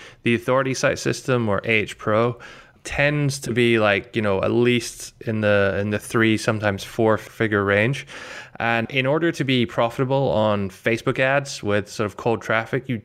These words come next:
you need your cart value to be, yeah, obviously varies niche by niche, but generally in the hundreds of dollars as opposed to the tens of dollars. So there's a definite, definite, um, kind of advantage there.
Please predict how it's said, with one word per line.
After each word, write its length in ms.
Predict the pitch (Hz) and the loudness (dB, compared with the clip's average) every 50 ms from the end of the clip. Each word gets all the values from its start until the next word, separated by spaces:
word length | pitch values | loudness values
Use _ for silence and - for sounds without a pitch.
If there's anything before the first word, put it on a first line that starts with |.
| _ - | _ -6
you 140 | 131 123 | -4 -2
need 260 | 117 123 127 127 113 107 | 0 2 0 0 0 -2
your 80 | 107 | -4
cart 300 | - - - 117 107 - | -2 0 0 0 0 0
value 360 | - 107 107 104 104 104 101 101 | 0 0 2 2 2 0 -2 -2
to 120 | - - | -4 -6
be, 400 | 98 104 101 101 101 98 95 - - - - _ _ _ _ - | -4 -2 0 0 0 0 -2 -4 -6 -12 -20 _ _ _ _ -10
yeah, 200 | - - - - | -8 -6 -4 -2
obviously 300 | 110 120 117 117 110 113 | 0 0 -2 -2 -4 -2
varies 360 | 98 107 107 104 101 98 98 | 0 2 2 2 0 -2 -4
niche 200 | 101 104 95 - | -6 -6 -4 -2
by 100 | - 95 | -2 0
niche, 260 | 95 98 101 95 - | 0 -2 -4 -4 -4
but 120 | - 101 - - _ _ | -6 -6 -6 -10 _ _
generally 600 | - - 113 120 117 110 110 107 101 98 95 - - | -2 0 0 2 2 2 2 2 2 0 0 -2 -4
in 100 | 107 101 | -4 -2
the 100 | 98 95 | -2 -2
hundreds 380 | - - 113 104 98 95 - | 0 0 -2 0 -2 -4 -4
of 100 | 95 87 | -6 -2
dollars 560 | - 101 95 95 95 92 90 90 92 - - - | 0 2 2 2 2 2 0 -2 -4 -6 -10 -10
as 160 | - 98 95 | -10 -8 -8
opposed 300 | 101 90 104 98 92 - | -6 -2 -2 -2 -2 -2
to 40 | - | -4
the 80 | 95 90 | -4 -4
tens 300 | - - 104 95 95 92 | -2 0 0 0 0 0
of 100 | 90 87 | -2 -2
dollars. 480 | - 92 92 98 92 90 - - - - - - - - - - - | 0 0 0 0 0 -4 -4 -8 -12 -16 -18 -18 -18 -18 -20 -18 -16
So 280 | 90 - - 117 101 95 | -14 -6 -2 0 2 2
there's 240 | 92 101 101 95 - - _ - | 2 0 0 -2 -4 -6 _ -2
a 100 | 107 104 | -2 0
definite, 640 | 98 117 110 - - 117 107 101 - - - - - | 2 0 0 0 0 -2 -2 -2 -4 -8 -14 -6 -2
definite, 500 | - 104 - - 107 101 92 - - - | -2 -2 0 -2 -4 -6 -6 -6 -8 -8
um, 400 | 98 92 92 92 92 92 92 92 | -8 -6 -6 -6 -8 -8 -10 -8
kind 180 | - - 107 | -6 -4 -4
of 300 | 95 87 90 - - - - - | -4 -4 -8 -12 -18 -20 -6 -4
advantage 640 | - 101 95 - 101 101 101 - - 95 - - | -4 -2 0 0 0 0 -2 -4 -8 -10 -6 -2
there. 340 | 104 98 92 92 95 - | 0 2 2 2 0 -2